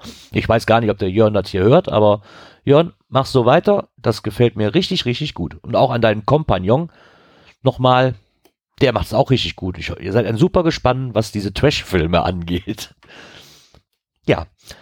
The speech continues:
dann möchte ich nochmal ganz kurz den, ein Audiokommen-, ein, ganz kurz ein Audiokommentar einspielen. Das hat mir der liebe Uli geschickt.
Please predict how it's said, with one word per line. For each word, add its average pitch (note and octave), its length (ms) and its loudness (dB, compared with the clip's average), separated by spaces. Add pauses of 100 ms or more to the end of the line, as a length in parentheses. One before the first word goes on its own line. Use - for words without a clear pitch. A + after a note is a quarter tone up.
(140)
dann D3 420 0
möchte - 600 0
ich G#2+ 300 0
nochmal F#2+ 480 0
ganz F3+ 340 -2
kurz - 720 -2
den, G#2 240 -2
ein G2 260 -2 (260)
Audiokommen-, G2 760 0 (480)
ein, F#2 240 -8
ganz D#3+ 280 -2
kurz - 320 0
ein A2+ 180 -4 (100)
Audiokommentar F#2+ 840 0
einspielen. F2+ 480 -8 (400)
Das - 160 -2
hat E3 140 -2
mir C#3 100 2
der C3 100 4
liebe C3 280 0 (120)
Uli F3+ 240 2
geschickt. F3 480 -2